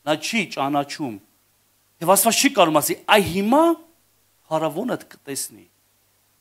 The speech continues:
«Այ հիմա այն, ում դու ծառայում ես, այ հիմա կտեսնի ինքը։ Ես նրա դեմ բան ունեմ և ես պատերազմելու եմ նրա դեմ»։ Եվ քանի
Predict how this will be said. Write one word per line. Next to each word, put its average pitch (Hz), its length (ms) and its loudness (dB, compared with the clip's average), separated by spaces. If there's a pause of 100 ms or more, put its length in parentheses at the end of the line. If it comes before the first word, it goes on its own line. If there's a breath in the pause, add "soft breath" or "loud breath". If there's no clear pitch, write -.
(280)
«Այ 151 120 4
հիմա 170 360 2 (1900)
այն, 240 300 6 (100)
ում 233 240 0
դու 165 180 -6
ծառայում 151 640 2
ես, 214 120 0
այ 240 180 0
հիմա 254 180 2
կտեսնի 135 480 -16
ինքը։ 101 260 -20
Ես 143 200 -10
նրա 156 300 2 (920)
դեմ 147 200 -2 (140)
բան 202 300 4
ունեմ 156 260 0
և 139 140 2
ես 156 100 -4
պատերազմելու 131 720 -6
եմ 131 80 -10
նրա 107 200 -10
դեմ»։ 95 260 -20 (260)
Եվ 180 100 -2
քանի 220 360 -2